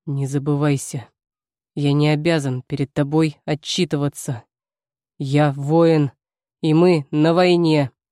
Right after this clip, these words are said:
Рук зарычал, сбил стоявший кубок с вином на пол, прямо ко мне под ноги. Бордовая жидкость растеклась по ковру, проникая в ворс, напоминая кровь.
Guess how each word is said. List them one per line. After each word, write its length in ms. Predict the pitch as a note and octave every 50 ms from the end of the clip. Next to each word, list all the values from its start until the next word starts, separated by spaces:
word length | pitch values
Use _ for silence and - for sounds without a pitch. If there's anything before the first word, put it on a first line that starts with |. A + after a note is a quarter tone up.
| _ _ _ _ _ _ _ _ -
Рук 240 | D#3+ D#3 E3 E3 D#3
зарычал, 720 | D3 - F3+ E3+ F3 E3 - - F3 D#3+ E3 E3+ E3 D3 _ _ _ _ _ _ _ _
сбил 320 | - D#3+ D3+ D3+ E3+ F3 E3+
стоявший 480 | - - E3 D#3 D#3+ E3+ - - E3
кубок 320 | D3 - F3+ F3 E3+ D#3+ -
с 100 | - -
вином 320 | D#3+ D#3+ E3 E3 D#3 D#3
на 140 | D#3 E3 E3+
пол, 280 | - - F#3+ F#3 F3+ - _ _ _ _ _ _ _ _ _ _
прямо 320 | - E3+ F3+ G#3 A#3+ B3+
ко 120 | - B3+
мне 160 | A#3+ G#3 A3 A3+
под 220 | - G3 F3+ D#3+
ноги. 380 | D3 D3 C#3+ C#3+ C#3+ C#3+ C3+ C3+ _ _ _ _ _ _ _ _ _ -
Бордовая 500 | E3 E3 F3+ G3 A#3+ B3 A#3 A3 G#3 F#3+
жидкость 480 | F#3 A#3 A#3 - - F#3 - - -
растеклась 540 | E3+ F3+ - - - F3 - F#3+ G3 G3 -
по 120 | - -
ковру, 320 | E3 - E3 D#3+ E3 G3 G3+
проникая 520 | - - E3 D#3+ D#3 D3+ - F#3 F3+ F3
в 60 | E3
ворс, 380 | D#3+ F3 F#3+ F#3 D#3+ D3 - -
напоминая 540 | - D3+ D3+ D#3+ D3 D#3 D#3 E3 E3 D#3+ D3+
кровь. 520 | - - - D#3+ D3 C#3 - - - -